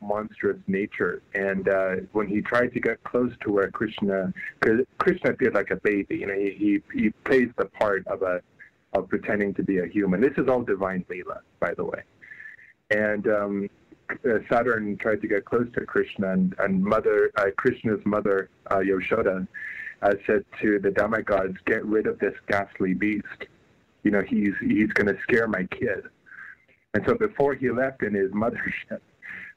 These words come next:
so, oh, by the way, do you know the Ringmakers of Saturn, um, by,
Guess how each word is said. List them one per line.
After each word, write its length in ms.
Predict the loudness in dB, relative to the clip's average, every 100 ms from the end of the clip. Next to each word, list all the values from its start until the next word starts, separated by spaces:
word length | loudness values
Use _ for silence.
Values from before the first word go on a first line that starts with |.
| -2
so, 80 | 2
oh, 120 | 2
by 220 | 2 0
the 120 | 2
way, 320 | 0 0 -2 -4 -2
do 80 | 0
you 60 |
know 220 | 0 -2
the 100 | 0
Ringmakers 720 | -2 -2 -2 0 -2 0 0
of 100 | 0 -4 0
Saturn, 460 | 0 2 0 0 -4 _ _ _ 0
um, 500 | 0 2 0 -2 -4 _ _ _ -2
by, 280 | 2 2